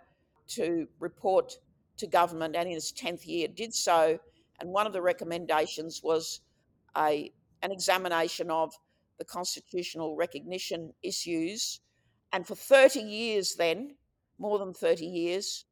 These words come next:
the desire of Indigenous people to be recognised in the Constitution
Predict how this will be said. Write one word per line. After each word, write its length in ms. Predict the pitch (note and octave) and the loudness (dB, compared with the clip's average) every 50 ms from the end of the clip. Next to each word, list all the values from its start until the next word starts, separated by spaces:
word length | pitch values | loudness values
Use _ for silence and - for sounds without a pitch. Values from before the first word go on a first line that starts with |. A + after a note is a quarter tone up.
| _ - | _ -6
the 300 | E3+ F3+ F3 F#3 F3 - - _ _ - | -4 -4 -2 -4 -6 -10 -14 _ _ -14
desire 560 | F3 F3+ F#3 G#3 G3+ G3+ G3+ G#3 G3+ G3 F3+ | -8 -2 2 6 8 8 10 10 10 10 8
of 100 | F3 E3+ | 6 4
Indigenous 560 | F3+ E3+ D#3+ D#3 F3+ F3 - E3+ E3 E3 - | 0 -6 -6 -6 -8 -8 -8 -8 -8 -8 -10
people 560 | - - - E3+ F#3 F3 - C3 D#3 D#3 - _ _ _ _ _ _ _ _ - | -8 -4 -2 -2 -2 -2 -2 -4 -4 -6 -8 _ _ _ _ _ _ _ _ -12
to 100 | - F3+ | -8 -6
be 160 | E3+ F#3+ F#3 | -6 -6 -6
recognised 760 | F3 F3+ G3 G3+ G#3+ - F3+ G#3+ A3+ A3 G#3+ G3+ G3+ - - | -4 -2 0 0 0 0 -2 -4 -2 0 0 0 0 -2 -6
in 100 | F3+ F#3 | -8 -8
the 60 | F3 | -8
Constitution 1040 | E3+ - - F3+ F3 F3 - - E3+ - _ - G3 F3 F3 - - C#3+ D3 D3 - | -8 -10 -10 -10 -8 -8 -8 -10 -10 -14 _ -10 -8 -8 -8 -8 -8 -8 -8 -8 -12